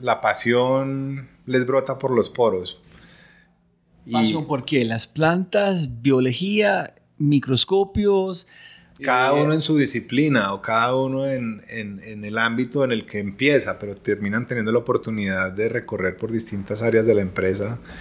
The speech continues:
Speaker 1: y en la medida que van demostrando esa pasión por lo que se hace,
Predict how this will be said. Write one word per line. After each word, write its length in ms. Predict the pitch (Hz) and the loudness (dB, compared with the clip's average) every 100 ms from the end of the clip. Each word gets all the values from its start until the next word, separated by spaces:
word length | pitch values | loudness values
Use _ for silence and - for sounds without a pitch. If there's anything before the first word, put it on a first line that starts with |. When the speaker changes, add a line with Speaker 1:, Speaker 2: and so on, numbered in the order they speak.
| - - - - - | -18 -20 -20 -20 -10
Speaker 1:
y 240 | - 117 101 | 0 2 2
en 140 | 104 | 0
la 80 | 104 | -2
medida 320 | 101 98 104 | -2 0 -2
que 100 | - | 0
van 160 | 113 101 | 0 0
demostrando 560 | 113 120 - 104 101 | -2 -2 -4 -6 -4
esa 200 | 113 127 | -4 -2
pasión 400 | - 101 107 98 | 0 0 0 -4
por 160 | 98 120 | -4 -2
lo 100 | 120 | -2
que 100 | 113 | -4
se 160 | - | -4
hace, 540 | 98 98 98 117 120 | 0 0 0 -6 -6